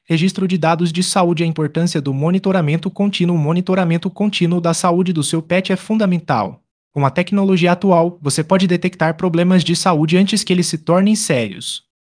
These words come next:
Por exemplo, se seu cachorro começa a se comportar de maneira estranha, o aplicativo pode alertá-lo sobre mudanças no padrão de sono ou atividade.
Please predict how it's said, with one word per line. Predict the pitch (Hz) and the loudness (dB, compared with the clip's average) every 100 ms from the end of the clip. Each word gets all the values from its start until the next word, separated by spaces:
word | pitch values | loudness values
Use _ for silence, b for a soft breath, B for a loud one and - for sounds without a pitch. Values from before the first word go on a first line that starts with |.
| - | -6
Por | 143 | -2
exemplo, | 131 180 190 175 - b | 0 0 0 -4 -8 b
se | - | -8
seu | 160 214 | -6 -4
cachorro | 185 165 - 185 190 | -4 -4 -4 -4 -4
começa | 190 196 165 170 160 | -4 -2 -2 -2 -4
a | |
se | - | -6
comportar | 156 185 196 202 165 175 | -8 -6 -4 -4 -2 -2
de | 170 | 0
maneira | 190 180 127 | -2 -2 -2
estranha, | 131 - 185 208 190 196 b | -4 -4 -2 0 0 -2 b
o | 175 | -4
aplicativo | 156 170 160 185 - 165 165 | -4 -4 -6 -4 -4 -4 -4
pode | 196 196 | -2 0
alertá-lo | 196 202 190 180 190 | 0 -2 -2 -2 -2
sobre | 185 190 190 | -4 -4 -2
mudanças | 190 165 151 160 151 | -2 0 -2 -2 -4
no | 151 | -6
padrão | 156 196 165 165 | -2 -2 0 -2
de | 165 | -2
sono | 165 175 170 170 - | -4 -2 -2 -4 -4
ou | 170 | -4
atividade. | 185 202 202 151 110 98 - | -4 -4 -2 -2 -2 -6 -14